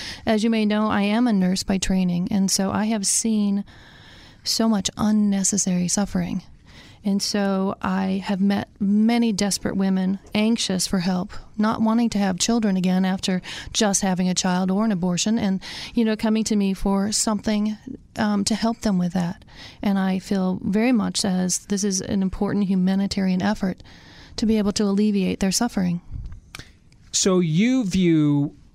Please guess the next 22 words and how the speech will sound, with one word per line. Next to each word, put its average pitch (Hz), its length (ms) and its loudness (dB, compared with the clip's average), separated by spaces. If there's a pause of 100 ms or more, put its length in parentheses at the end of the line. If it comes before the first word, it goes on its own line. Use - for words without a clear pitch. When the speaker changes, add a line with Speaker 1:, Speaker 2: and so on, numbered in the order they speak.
(480)
Speaker 2:
you 185 320 2
view 190 300 4
the 147 120 2
killing 208 480 2
of 175 140 2
unborn 160 460 2
children, 113 640 0 (520)
um, 135 400 0
as 143 260 0
a 151 60 2
humanitarian 151 720 2
effort, 247 380 0 (460)
or 170 140 4
do 156 140 2
you 214 840 2
not 185 380 0
think 170 460 0
we're 151 180 0
killing 180 480 -2 (380)
children, - 400 -4 (720)
Missus - 240 0
Sanger? 80 240 -6